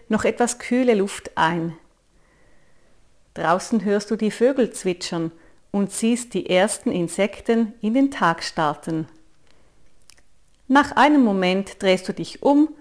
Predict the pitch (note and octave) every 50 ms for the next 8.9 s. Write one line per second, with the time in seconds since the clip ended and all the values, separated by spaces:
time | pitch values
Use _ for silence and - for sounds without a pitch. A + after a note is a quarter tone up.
0 | - _ _ _ _ C#4+ D#4+ D#4 - - G3+ F#3+ F3+ F3+ F#3 - - A#3 A#3+ A#3
1 | A#3+ - - - G3 F3 D#3+ D#3+ D#3 - - - D#3+ D#3+ D3+ D3+ - - - -
2 | _ _ _ _ _ _ _ _ _ _ _ _ _ _ _ _ _ _ _ _
3 | _ _ _ _ _ - F#3 F#3+ - - - F3+ E3+ D#3 - E3 F3 A#3 D#4 -
4 | C4 F#3 E3 - - - - - - - G#3 G3+ - - - - F3+ F3 E3+ -
5 | - - D#3+ D3+ D3+ E3 G#3+ C#4 C4+ C#4 - - F3 F3 F3 - A3+ B3 C#4 D4+
6 | D4 - - _ _ _ _ _ _ F#3+ F#3+ F#3 F3+ - - - - G3 F#3 F#3
7 | F3 - - E3+ D3 D3+ D#3 - - - A#3 A3+ - A#3 B3 C4 C4 - B3+ -
8 | - F#3 - - A#3 A#3 - - - - C4+ F#3+ D#3 - - - -